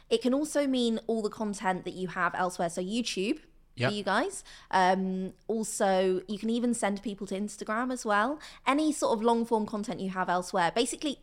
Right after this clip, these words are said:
Speaker 1: any links you have at your disposal, including, you know, for example, I'm obviously on this podcast right
Speaker 2: Yep.
Speaker 1: now. I could pin,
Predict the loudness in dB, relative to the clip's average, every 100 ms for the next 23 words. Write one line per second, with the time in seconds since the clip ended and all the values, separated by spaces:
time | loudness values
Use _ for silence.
0 | 6 6 6 4 4 2 -4 -6 -4 -2
1 | 0 2 2 0 -4 -18 0 4 4 2
2 | 0 0 0 0 -4 -6 -4 -2 0 0
3 | 2 0 0 -2 0 2 2 2 -2 -8
4 | 0 4 4 4 4 2 -2 -2 0 0
5 | 0 -4 -14 -20 4 6 6 4 -2 -6
6 | -4 -4 -4 -6 -8 -6 -6 -4 -2 0
7 | 2 0 0 -4 -6 0 2 2 0 -4
8 | -6 -10 -6 -2 -2 -4